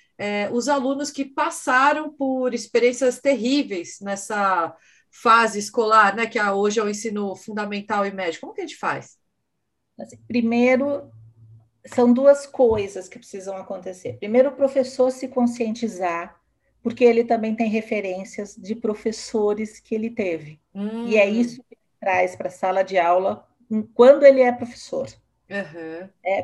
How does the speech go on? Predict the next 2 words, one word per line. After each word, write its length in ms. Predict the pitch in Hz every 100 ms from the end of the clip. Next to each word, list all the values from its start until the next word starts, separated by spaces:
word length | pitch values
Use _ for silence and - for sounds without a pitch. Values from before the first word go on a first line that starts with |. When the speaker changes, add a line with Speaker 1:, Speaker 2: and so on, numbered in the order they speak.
| -
Speaker 2:
principalmente 1000 | 320 349 349 349 254 233 254 320 320 240
profissionais 1300 | 220 214 214 - 190 185 220 262 247 - - -